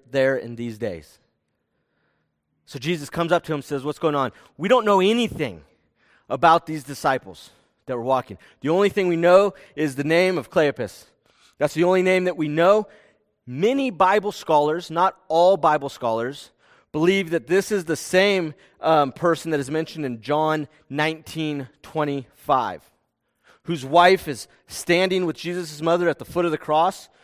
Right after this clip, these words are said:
where Jesus hung as the guards were casting lots for his clothes. There's a slight variation in the, the name and the spelling of the name, but most Bible scholars will tell you that this is the same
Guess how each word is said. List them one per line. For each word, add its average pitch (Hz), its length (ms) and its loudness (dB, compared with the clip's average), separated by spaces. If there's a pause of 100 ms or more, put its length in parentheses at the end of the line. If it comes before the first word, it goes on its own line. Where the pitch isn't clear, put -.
(160)
where 139 120 -4
Jesus 160 400 -6
hung 180 300 2
as 143 140 -6
the 123 60 -8
guards 156 300 2
were 135 160 -6 (260)
casting 151 540 -4
lots 143 480 2 (140)
for 143 160 -6
his 147 160 -4
clothes. 156 580 -2 (840)
There's 160 180 -4
a 170 100 2
slight 202 520 2
variation 175 720 0
in 156 140 -4
the, 131 140 -6 (260)
the 139 80 -4
name 156 380 0
and 147 100 -6
the 123 60 -8
spelling 180 360 0
of 139 80 -4
the 135 60 -8
name, 135 220 -6
but 143 120 -8
most 165 260 -2
Bible 160 200 -2
scholars 143 340 -2
will 139 60 -10
tell 156 200 -2
you 147 100 -2
that 120 140 -10
this 165 160 -12
is 165 100 -14
the 139 80 -12
same 151 400 -6